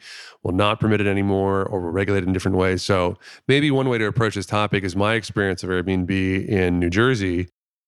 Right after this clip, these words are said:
which changed from a regulatory perspective a lot in the time that I started doing it. So in twenty fourteen, I was living in, uh, Union City, New Jersey, bought my first house, and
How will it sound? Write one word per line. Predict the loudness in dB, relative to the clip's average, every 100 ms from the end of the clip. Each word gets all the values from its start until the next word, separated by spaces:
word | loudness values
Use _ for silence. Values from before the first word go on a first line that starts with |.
| _ _ 0
which | 0 2 -2 -2 -4 -2
changed | 2 2 2 2 0 -4 -8 -12 _ _ -6
from | 0 2
a |
regulatory | 4 2 0 0 -2
perspective | -2 -2 -2
a | -2
lot | 0 0 0 -4 -8 -20 -20 _
in | -4
the |
time | 0 0 0
that |
I | 0
started | -2 0
doing | 0 0
it. | -2
So | 0 -2
in | -2 -2
twenty | 0 0
fourteen, | 0 -2 -2 -2 0 2 0 -2 -4 -10 _ _ _ _
I | -2 0 0 -2
was | -2 -2
living | 0 0 -2 -2
in, | 0 0 2 0 0
uh, | -2 -2 -2 -2 0
Union | 0 2 0
City, | 0 0 2
New | 0
Jersey, | 0 0 0 -2 -2 -2 -8 _ _ _ _ _
bought | 0
my | 0 0
first | -2 0
house, | 0 0 -2 -6 -14 _ _
and | 0 2 2 0 0